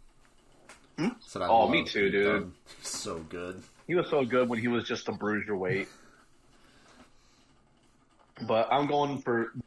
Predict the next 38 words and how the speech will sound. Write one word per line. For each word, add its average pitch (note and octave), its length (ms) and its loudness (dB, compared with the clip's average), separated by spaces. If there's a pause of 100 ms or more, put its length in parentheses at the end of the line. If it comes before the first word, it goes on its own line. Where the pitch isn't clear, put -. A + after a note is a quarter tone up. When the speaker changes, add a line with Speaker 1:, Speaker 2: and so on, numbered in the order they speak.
Speaker 1:
I'm C#3+ 140 -2
going D3 180 0
for B2+ 80 -2
Pete C#3 220 -2
Dunne B2 120 2
on A2+ 120 0
this A2+ 200 -2
one. A2 220 -4
He's A2+ 100 -4
gonna A2+ 160 -6
capture A2+ 360 -2
the, A2+ 160 -6
the, G#2+ 160 -6 (160)
the, G#2+ 380 4 (100)
the A2 120 -2
cup G#2+ 360 0 (640)
in B2 100 2
a G2 80 0 (220)
banger A#2+ 340 2
of G2+ 80 2
a G2 80 0
match, F2+ 300 -4
because, F#2+ 500 -4 (340)
Speaker 2:
Yeah, A2+ 100 0
that G#2 120 4
Speaker 1:
um, G2 60 0
Speaker 2:
match - 180 -4
is F2+ 60 -12
gonna A#2 180 0
be B2 60 0
Speaker 1:
Nomad, A#2+ 240 2 (160)
Speaker 2:
great. G2 520 -2 (640)
Speaker 1:
it's B2+ 140 -2
gonna F3+ 120 0
be A#2 100 2
a G2 100 -6 (200)
good F#2 200 2
match. - 260 -2